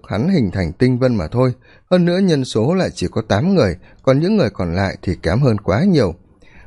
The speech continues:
Quả nhiên cái lưới màu tím vừa hình thành, rất nhiều viên đạn bắn về phía cái lưới, nhưng không cách nào xuyên thủng nó. Lâm Vân khẽ quát một tiếng, thân thể xoay tròn, bay từ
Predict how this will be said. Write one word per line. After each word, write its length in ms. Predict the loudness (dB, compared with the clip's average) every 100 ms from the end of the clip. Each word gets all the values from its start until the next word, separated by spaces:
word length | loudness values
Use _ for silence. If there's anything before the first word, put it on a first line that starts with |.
| 0
Quả 140 | 2
nhiên 200 | 2 0
cái 120 | 0
lưới 160 | 2 2
màu 200 | 2 0
tím 300 | 0 0 2
vừa 160 | 0 0
hình 180 | -2 0
thành, 240 | 0 0
rất 200 | -2 0
nhiều 180 | 0 0
viên 260 | 0 0
đạn 200 | 0 0 -2
bắn 280 | -2 0 2
về 140 | 0 0
phía 100 | 0
cái 160 | 2
lưới, 220 | 2 2 0 -2 -10 -6 2
nhưng 160 | 2
không 200 | 2 -2
cách 180 | -2 -2
nào 220 | -2 -4
xuyên 280 | -2 -2 0
thủng 240 | -2 -2
nó. 280 | -2 0 -2 -4 -14 -20 -10 0
Lâm 220 | 2 2
Vân 200 | 0 0
khẽ 160 | -4 -2
quát 200 | -2 -2
một 180 | -2 -2
tiếng, 280 | 0 0 2
thân 200 | 0 0
thể 180 | 0 -2
xoay 260 | -2 -2 0
tròn, 280 | -2 -2 -4 -12 -20 -2
bay 280 | 2 2 2
từ 300 | 0 0 0